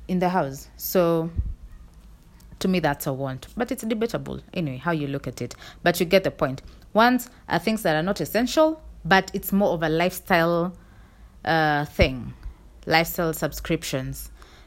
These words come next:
Um, your, your, your membership at Capital Club or at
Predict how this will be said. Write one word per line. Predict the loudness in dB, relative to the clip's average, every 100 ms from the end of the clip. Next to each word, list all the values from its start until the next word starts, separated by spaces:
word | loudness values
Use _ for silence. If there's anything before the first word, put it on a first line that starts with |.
| -4
Um, | 0 2 0 -2 -6 -6 -8 -8
your, | -2 2 2 2 2 0 -2 -8 -20 -20 -12 0
your, | 2 4 2 2 -2 -4 -12 -20 -20 -20 -20 -20 -20 -20 -20 -20 -20 -20 -20 -20 -20 -20 -20 -20 -20 -20 -4
your | 0
membership | 2 4 2 0 -2 -6
at | -6 -6
Capital | -6 -4 -6 -6
Club | -6 -6 -6 -8
or | -6 -4
at | -4 -6 -6 -10